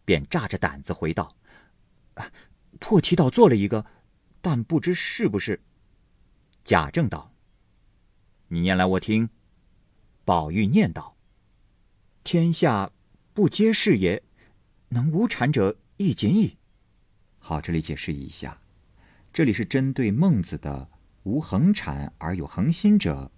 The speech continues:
为是为能”而说的。意思呢，是说天下人并非全都是士人，所以能够做到虽无固定产业而能保持善心的人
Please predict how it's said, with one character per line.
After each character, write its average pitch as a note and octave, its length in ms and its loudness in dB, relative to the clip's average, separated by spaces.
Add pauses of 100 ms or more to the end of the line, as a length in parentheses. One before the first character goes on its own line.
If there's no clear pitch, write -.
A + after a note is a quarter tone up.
(120)
为 D#2+ 220 -2
是 - 200 -4
为 D2+ 240 -4
能” E2+ 260 -2
而 C#2+ 160 -14
说 C#2+ 200 -12
的。 - 140 -18 (380)
意 G#2 140 2
思 E2+ 140 -6
呢， D2 200 -4
是 - 140 -8
说 D2 420 -6
天 G#2 160 -2
下 D#2+ 160 -2
人 - 360 -2
并 A#2+ 300 -2
非 A2 240 -2
全 A#2 520 -2
都 A2+ 180 -2
是 F#2 160 -2
士 A#2 300 -2
人， D2 240 -6 (260)
所 F#2+ 240 0
以 D#2+ 360 -2 (160)
能 C3+ 240 4
够 G3 180 2
做 C3 180 0
到 F2+ 160 -4
虽 G#3 320 0
无 C#3+ 200 -2
固 F3 200 -2
定 C3 180 0
产 D2 340 -10
业 C3+ 220 2 (260)
而 F2 140 0
能 E2 220 0
保 C#2 240 -8
持 - 140 -8
善 D#3 360 0
心 F#3+ 260 2
的 C#3+ 100 2
人 D#2 320 -6